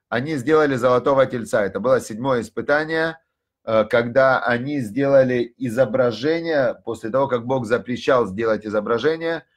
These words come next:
И хотя очень многие комментаторы, они, э,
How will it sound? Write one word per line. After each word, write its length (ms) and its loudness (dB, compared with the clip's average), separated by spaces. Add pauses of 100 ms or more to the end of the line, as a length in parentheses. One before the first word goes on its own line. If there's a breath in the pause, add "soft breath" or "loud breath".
(280)
И 100 -4
хотя 500 4
очень 540 -4
многие 600 -4
комментаторы, 760 -2 (100)
они, 340 -6
э, 100 -6